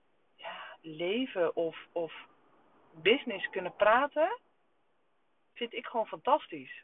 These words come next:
En, ehm, ik denk dat dat ook een beetje, ehm, mee kan helpen met wat je uitstraalt. Dus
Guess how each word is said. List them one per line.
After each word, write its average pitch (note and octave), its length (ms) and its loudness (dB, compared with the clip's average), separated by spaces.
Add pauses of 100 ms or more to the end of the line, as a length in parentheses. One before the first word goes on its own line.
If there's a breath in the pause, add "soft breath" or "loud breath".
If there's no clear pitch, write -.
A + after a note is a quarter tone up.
En, F#3+ 300 -14 (800)
ehm, E3+ 460 -6 (460)
ik - 140 -14
denk B3 140 2
dat - 120 -2
dat C4 140 -2
ook A3+ 160 -2
een G#3+ 80 -8
beetje, G3+ 320 -2
ehm, F3+ 400 -2 (440)
mee F#3+ 300 -4
kan G#3+ 180 -6
helpen F#3 360 0
met F3 180 -2
wat F3 160 -8
je - 120 -10
uitstraalt. - 680 -6
Dus - 220 -10